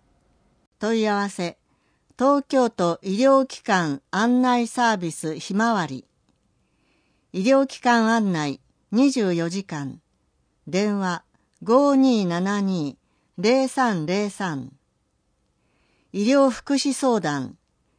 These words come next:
月曜日から金曜日、午前九時から午後八時。電話、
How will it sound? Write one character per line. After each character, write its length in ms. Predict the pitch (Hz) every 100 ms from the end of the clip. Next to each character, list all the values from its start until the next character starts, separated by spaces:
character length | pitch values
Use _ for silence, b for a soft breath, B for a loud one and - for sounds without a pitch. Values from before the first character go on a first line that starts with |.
| _
月 320 | 165 196 - 254
曜 200 | 262 240
日 140 | 196
か 140 | 185
ら 140 | 165 165
金 280 | - 226 233
曜 240 | 208 165
日、 240 | 147 139 _ _ -
午 160 | 220 262
前 240 | 269 214
九 160 | - 262
時 160 | 240
か 140 | 202 170
ら 180 | 160
午 180 | 156 220
後 140 | 226 160
八 320 | 165 - 165
時。 220 | 131 - _ _ _ _ _ _ -
電 280 | 175 196 185
話、 240 | 170 175